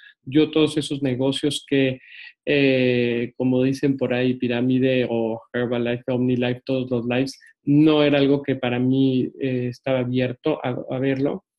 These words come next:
Pero pensando un poquito a lo que les dije antes que estaba buscando, de repente dije, bueno, ¿y por qué no? En realidad eso es lo que está adentro de lo que yo estaba,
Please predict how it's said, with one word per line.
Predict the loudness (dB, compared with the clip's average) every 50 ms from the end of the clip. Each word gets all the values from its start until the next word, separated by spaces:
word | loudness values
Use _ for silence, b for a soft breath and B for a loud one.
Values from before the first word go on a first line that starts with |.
| B B B B B B _ _ 0
Pero | 2 4 4 6 6 6 4 4 4 4 4 2 0 0 2
pensando | 2 2 2 2 2 0 2 2
un | 2 2
poquito | 0 -4 -4 -4 -6 0 0
a | 2
lo | 2 2
que | 0 2 0
les | 0 0
dije | -2 -4 -2 0 0
antes | 0 0 -2 -8 -10
que | _
estaba | -20 -6 -2 -2 -2 -2
buscando, | -4 -8 -6 -2 0 0 2 2 2 2 2 2
de | 0
repente | -4 -4 -4 -2 -4 -4 0 0 0 0
dije, | 0 -2 -4 -4 -6
bueno, | -4 -2 0 0
¿y | 0 0
por | -2 -8 -10 -6
qué | -4 0 0
no? | 2 2 2 0 -2 -4 _ _ b b b b b -2
En | 2 2 2
realidad | 4 2 2 2 2 2 2 2 0 0 -2 -2
eso | 0 0 0 -2 -2 -2 0
es | 2 2 2 0 -2 -6 -18 b b b b b b
lo | 0 0 0 2
que | 2 0
está | -2 -2 -4 -4 -2 -2 -2 -2
adentro | -2 -4 -2 0 0 0 -2 -2 -2 0 0 0
de | 0 0 0 2 4 4 4 2 0
lo | -4 -4 -4
que | -6 -6
yo | -6 -6
estaba, | -8 -8 -8 -6 -4 -4 -4 -4 -8